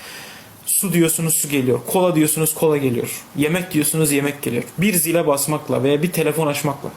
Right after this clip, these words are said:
İşte üst cennetin konforu böyle olacak. Ama alt cennet biraz daha gidip ulaşacaksınız. Mutfağa gidip kendiniz alacaksınız. Self, self servis olacak.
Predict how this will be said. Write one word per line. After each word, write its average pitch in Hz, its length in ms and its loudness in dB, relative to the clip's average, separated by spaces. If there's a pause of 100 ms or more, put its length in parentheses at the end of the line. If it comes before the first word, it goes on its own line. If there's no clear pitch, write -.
(500)
İşte - 180 -2
üst 202 260 0
cennetin 170 420 0
konforu 170 440 2
böyle 170 160 4
olacak. 120 280 -4 (140)
Ama 160 140 2
alt 233 280 0
cennet 170 460 -2 (1500)
biraz 202 260 2
daha 185 120 0
gidip 185 360 0
ulaşacaksınız. 151 640 2
Mutfağa 160 400 2
gidip 180 240 0
kendiniz 151 340 2
alacaksınız. 127 520 -2
Self, 151 240 0
self 151 360 0
servis 135 420 0
olacak. 120 280 -2